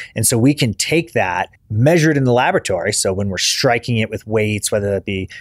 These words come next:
you know, on or off camber, um, if we're putting 'em in statically loaded systems, we can take that data and have it paralleled in the field where we create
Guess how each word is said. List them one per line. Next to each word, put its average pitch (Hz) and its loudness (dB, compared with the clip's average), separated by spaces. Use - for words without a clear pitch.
you 107 -6
know, 95 -4
on 110 0
or 104 -2
off 110 0
camber, 104 0
um, 92 -8
if 110 -4
we're 95 -4
putting 127 0
'em 110 0
in 104 -2
statically 110 0
loaded 101 0
systems, 107 -2
we 147 4
can 139 2
take 131 -2
that 151 0
data 101 0
and 123 -2
have 135 0
it - -8
paralleled 113 2
in 104 -2
the 95 -4
field 143 2
where 104 -2
we 104 -2
create 113 -2